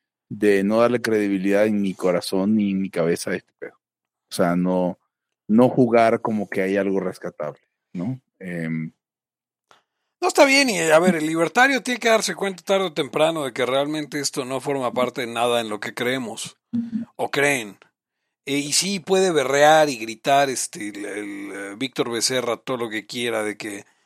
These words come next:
Speaker 2: no esperaste que los conservadores matan más y que la iglesia violó más y que lo que quieran,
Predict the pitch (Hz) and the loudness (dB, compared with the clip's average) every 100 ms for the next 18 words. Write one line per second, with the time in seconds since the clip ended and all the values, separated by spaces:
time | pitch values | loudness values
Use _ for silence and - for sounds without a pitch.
0 | _ - 143 135 - 131 123 127 127 117 | _ -4 -2 -2 0 0 2 4 2 2
1 | - 117 - 113 113 107 117 110 117 113 | -6 -8 -8 -6 -6 -6 -6 -6 -4 -2
2 | 110 123 120 110 120 117 117 117 117 117 | 0 0 -2 -4 -4 -4 -4 -4 -4 -4
3 | 113 - 107 - 107 110 110 120 107 123 | -4 -6 -6 -8 -6 -4 -4 -2 -2 -2
4 | 107 107 107 113 117 117 113 110 - - | -4 -4 -4 -4 -4 -6 -4 -4 -6 -8
5 | 104 - - - 131 113 139 | -12 -10 -12 -4 -4 -4 -8